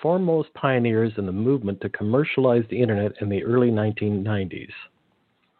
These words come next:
Many of the things we do on-, online every day were made possible by him and a handful of his colleagues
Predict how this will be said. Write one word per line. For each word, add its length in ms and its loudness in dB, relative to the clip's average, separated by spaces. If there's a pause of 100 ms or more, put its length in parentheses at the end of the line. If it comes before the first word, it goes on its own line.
(300)
Many 220 4
of 80 2
the 160 -2
things 200 4
we 120 4
do 120 4
on-, 140 2
online 560 2 (100)
every 300 2
day 400 2
were 160 -2
made 300 2
possible 440 2
by 200 2
him 280 2
and 100 4
a 40 -2
handful 460 2
of 80 2
his 100 -2
colleagues 480 2